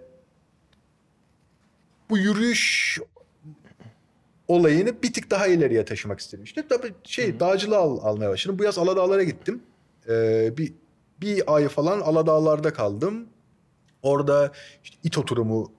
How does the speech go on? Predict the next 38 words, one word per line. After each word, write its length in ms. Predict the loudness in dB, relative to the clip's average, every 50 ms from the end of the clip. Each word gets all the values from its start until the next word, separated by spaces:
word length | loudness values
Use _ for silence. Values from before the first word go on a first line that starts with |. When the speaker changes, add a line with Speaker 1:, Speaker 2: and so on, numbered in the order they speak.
| _ _
Speaker 1:
işte 160 | -20 -20 -20 -20
Küçük 300 | -20 -18 -18 -10 -4 -2
Demir 220 | -2 -2 -2 -2
Kazık 380 | -4 -4 -6 -6 -8 -12 -16 -20
zirvelerine 600 | -16 -12 -6 0 0 2 2 2 0 0 -2 -4
çıktık. 480 | -4 -6 -10 -10 -14 -16 -16 -16 -20 _ _ _ _ _ _ _ _ _ _ _
Speaker 2:
Hatta 280 | -14 -10 -2 0 0 0
Speaker 1:
Ee, 40 | 0 0
Speaker 2:
videoları 360 | -2 -2 -2 -2 0 0 0
da 80 | 0 0
var 100 | 0 0
onun. 300 | -2 -4 -6 -10 -12 -14 -10
Speaker 1:
he, 100 | _ -6
onların 380 | -4 -2 -2 0 0 0 0 0
Speaker 2:
Koyalım 220 | 0 -2 -2 -6
istersen. 420 | -10 -12 -10 -10 -10 -8 -6 -4 -2
Speaker 1:
Evet. 380 | -2 -2 -4 -6 -16 -16 -8 -6 -6 -2 -2 -2 -2 0 -2 0 0
<laughs> 120 | 2 0 2
Onların 320 | 2 2 0 0 0 0 0
videoları 380 | 0 0 0 2 2 0 2 2
da 80 | 2
var 140 | 2 2 0
şeyde, 240 | -2 -4 -6 -4 -4
YouTube'da. 600 | -4 -4 -6 -8 -12 -18 -4 _ -2 -2 -2 -4 -12 -20 -20 -20 -20 _ _ _ _ _
Orada 220 | -2 0 2 2
bir 60 | 2
yürüyüş 380 | 2 2 2 2 2 2 2 0
yaptık 300 | 0 -2 -2 -6 -8 -4
Aladağlar'da, 600 | 0 0 2 4 4 4 2 2 2 0 -2 -4
işte 160 | -10 -14 -16 -10
Trans 280 | -6 -6 -6 -4 -2
Aladağlar 360 | -4 0 0 0 0 0 0
yürüyüşünün 560 | -2 -2 -4 -6 -8 -8 -8 -10 -10 -10 -8 -8
bir 120 | -6 -4
bölümünü 360 | -2 -2 -2 -2 -2 -2 -2
yaptık 380 | -2 -2 -2 -4 -8 -16 -12 -10
orada 220 | -10 -10 -10 -10
falan. 320 | -6 -4 -4 -2 -4 -6